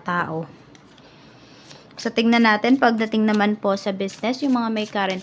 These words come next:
business po na Virgo, kamusta ang business? Two of Wands, mukhang mag-e-expand pa kayo dito ng business.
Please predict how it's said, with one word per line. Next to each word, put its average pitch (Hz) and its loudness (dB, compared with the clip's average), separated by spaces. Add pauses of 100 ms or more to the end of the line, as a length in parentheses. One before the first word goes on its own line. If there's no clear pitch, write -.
business 185 -8
po 180 -2
na 185 -4
Virgo, 180 -2 (160)
kamusta 185 -6
ang 185 -6
business? 190 -4 (800)
Two 214 0
of 202 4
Wands, 208 4
mukhang 196 -2
mag-e-expand 180 -4
pa 196 -4
kayo 190 -2
dito 185 -6
ng 185 -4
business. 208 -4